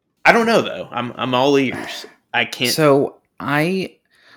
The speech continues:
Speaker 2: look, on my own list, I had him at, like, twenty-three, right? He's in the list, but he's not at the top. Um,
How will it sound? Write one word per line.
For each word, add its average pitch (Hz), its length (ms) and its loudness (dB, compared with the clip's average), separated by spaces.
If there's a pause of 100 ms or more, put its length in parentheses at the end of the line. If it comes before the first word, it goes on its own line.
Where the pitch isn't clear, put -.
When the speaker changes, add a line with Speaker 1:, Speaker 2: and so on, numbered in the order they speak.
(100)
Speaker 2:
look, 151 180 4
on 120 100 0
my 127 200 2
own 139 260 0
list, 190 420 -4
I - 80 -8
had 139 240 0
him 131 80 -2
at, 101 80 -4
like, 110 140 -4
twenty-three, 101 760 -6 (760)
right? - 240 -4
He's 147 220 0
in 226 180 4
the 147 80 -2
list, 107 560 -6 (600)
but 117 180 0
he's 117 260 -6
not 107 420 -2 (720)
at 113 120 -2
the 104 80 -8
top. - 440 -6 (880)
Um, 92 760 -4